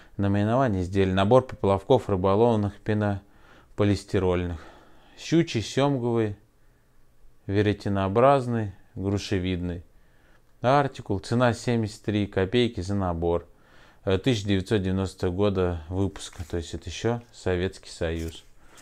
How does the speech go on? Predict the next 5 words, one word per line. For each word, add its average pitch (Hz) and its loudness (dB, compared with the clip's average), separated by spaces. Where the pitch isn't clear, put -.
Рассмотрим 104 4
их. 95 -6
Вот 101 0
наши 101 2
поплавки. 110 2